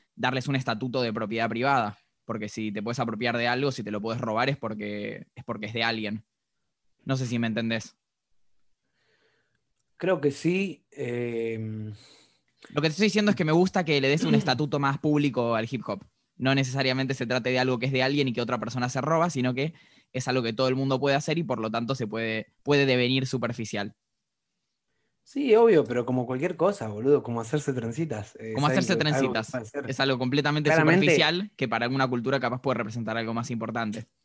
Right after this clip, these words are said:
Speaker 2: Exactamente, exactamente. Como que salga alguien hoy a hacer rap y te hable de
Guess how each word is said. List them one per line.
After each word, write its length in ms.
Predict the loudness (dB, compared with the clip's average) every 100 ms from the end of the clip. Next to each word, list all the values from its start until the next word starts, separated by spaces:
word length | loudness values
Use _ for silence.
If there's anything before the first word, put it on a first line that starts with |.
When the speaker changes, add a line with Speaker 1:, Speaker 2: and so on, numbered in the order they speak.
| _ _ _ -2
Speaker 2:
Exactamente, 920 | -2 0 -2 2 4 4 2 -2 -10 -12
exactamente. 720 | -4 -4 -2 -2 -2 -6 -14
Como 480 | -18 -4 2 2 2
que 120 | 0
salga 400 | 2 4 6 6
alguien 260 | 6 6 6
hoy 420 | 4 2 0 _ _
a 140 | -6 -4
hacer 280 | 0 0
rap 420 | 2 2 2 0 _ _ _ _
y 120 | -12 -10
te 140 | -2
hable 280 | 0 2 0
de 560 | -2 -6 -6 -6 -10